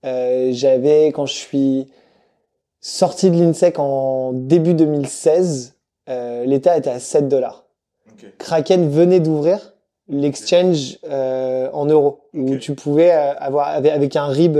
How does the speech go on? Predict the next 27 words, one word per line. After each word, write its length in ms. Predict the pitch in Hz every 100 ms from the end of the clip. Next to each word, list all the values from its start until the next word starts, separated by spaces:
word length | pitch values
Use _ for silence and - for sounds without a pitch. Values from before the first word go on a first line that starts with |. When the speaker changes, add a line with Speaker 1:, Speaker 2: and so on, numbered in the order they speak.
| 160
Speaker 2:
F 260 | 160 139 -
R 300 | 160 156 135
soixante-seize, 640 | - 139 143 135 180 185
tu 100 | -
Speaker 1:
Ouais. 60 | -
Speaker 2:
pouvais 180 | 147 147
recevoir 440 | 147 147 160 160
de 40 |
l'argent. 260 | 147 139 131 _ _
Speaker 1:
Ok. 200 | _ - - _ _ -
Speaker 2:
Et 240 | 139 143
en 140 | 143
gros, 480 | 139 139 180 208 -
moi, 220 | 151 147 170
j'avais 280 | 165 139
à 100 | 139
peu 300 | 135 - 165 156
près 240 | - 175
l'équivalent 680 | 165 139 - 143 147 156 175
de, 760 | 139 139 135 135 135 135 135 135 _ _ _ _ _ _ _ _ _ _ _ _ _ _ _ _
je 60 | -
sais 100 | 139
pas, 80 | 151
on 80 | 143
va 120 | 143
dire, 220 | 135 156
euh, 140 | 147